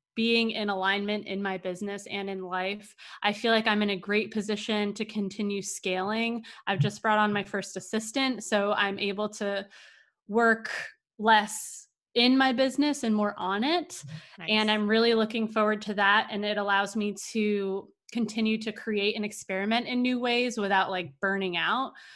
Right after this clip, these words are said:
Speaker 1: I'm able with this new help, able to start my first virtual summit, which is happening in April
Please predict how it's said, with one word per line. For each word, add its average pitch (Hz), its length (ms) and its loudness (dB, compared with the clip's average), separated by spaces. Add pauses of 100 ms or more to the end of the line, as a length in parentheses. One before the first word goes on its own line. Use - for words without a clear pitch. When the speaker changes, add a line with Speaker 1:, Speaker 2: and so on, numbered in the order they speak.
(200)
Speaker 1:
I'm 202 400 0 (220)
able 208 400 4
with 196 360 -2
this 214 360 -2
new 214 200 4
help, 269 420 4 (500)
able 214 200 2
to 226 140 -4
start 214 420 2
my 190 140 -2
first 208 340 -4
virtual 202 400 -4
summit, 226 380 -2
which 214 180 -8
is 220 160 -4
happening 208 420 -2
in 202 100 -4
April 196 600 -2